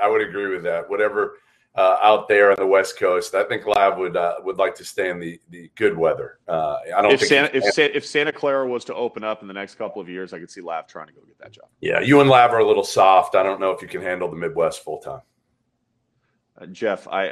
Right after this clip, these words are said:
Speaker 2: I, I work in Bristol, Connecticut frequently. It's,
Speaker 1: <laughs>
Speaker 2: it's a little
Speaker 1: Only,
Speaker 2: chilly there.
Speaker 1: only a, only a segment of time, and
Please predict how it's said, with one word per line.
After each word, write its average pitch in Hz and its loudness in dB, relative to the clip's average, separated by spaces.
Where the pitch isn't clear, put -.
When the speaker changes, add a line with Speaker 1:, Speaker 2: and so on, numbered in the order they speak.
Speaker 2:
I, 87 -8
I 92 -6
work 92 -6
in 85 -16
Bristol, 87 -12
Connecticut 80 -14
frequently. - -16
It's, - -8
Speaker 1:
<laughs> - -8
Speaker 2:
it's - -
a - -8
little - 2
Speaker 1:
Only, 143 4
Speaker 2:
chilly 80 -2
there. 76 0
Speaker 1:
only 180 8
a, 151 4
only 160 8
a 156 6
segment 156 2
of 143 -2
time, 131 6
and 117 -8